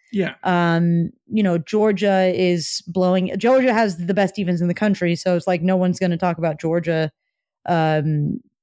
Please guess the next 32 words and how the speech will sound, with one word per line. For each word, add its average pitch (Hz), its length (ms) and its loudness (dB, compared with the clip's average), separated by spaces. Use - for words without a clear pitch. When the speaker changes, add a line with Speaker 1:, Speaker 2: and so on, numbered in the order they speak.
Speaker 2:
you 185 160 -2
know, 65 180 -6
pitching 196 260 -2
a 170 40 0
shutout. - 640 -4
Um, 185 540 0
Ohio 214 260 2
State, 208 460 0
when 208 120 0
they 196 120 2
Speaker 1:
But 247 80 -2
Speaker 2:
struggled, 214 340 0
Notre 226 200 2
Dame 240 200 2
still 233 200 -2
didn't 190 200 0
give 196 100 2
up 196 80 0
a 180 60 0
lot 175 160 2
of - 100 -12
points. 165 400 -4
Like, 190 140 0
it, 220 240 0
it, 285 200 2
and 294 140 0
it's 320 140 -2
also, 359 240 2
there's 311 200 0
just 381 220 -2
different 294 280 -2
le-, - 100 -4